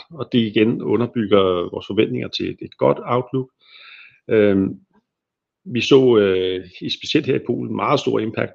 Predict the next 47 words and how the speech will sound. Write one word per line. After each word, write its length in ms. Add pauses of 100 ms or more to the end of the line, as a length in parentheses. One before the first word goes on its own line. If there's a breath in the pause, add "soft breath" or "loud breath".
på 240
vejret. 380 (280)
Øh, 800 (320)
vi 80
ser 200
det 120
som 120
en 80
phasing-effekt 640 (100)
for 440
volumen, 640 (100)
øh, 120
efterspørgsel 580
i 20
tyve 280
enogtyve. 500 (960 loud breath)
Øh, 640 (520)
hvis 160
man 80
ser 160
på 100
de 200 (200)
reelle 220
data 420
bagved, 320
så 140
kan 160
vi 40
se, 180
at 80
antallet 460
af 120
byggetilladelser 560
faktisk 220
er 40
steget 260
med 80
toogfyrre 540
procent 280 (420)
i 80
tyve 280
enogtyve. 340
Det 60
er 40
jo 100
et, 240
øh, 260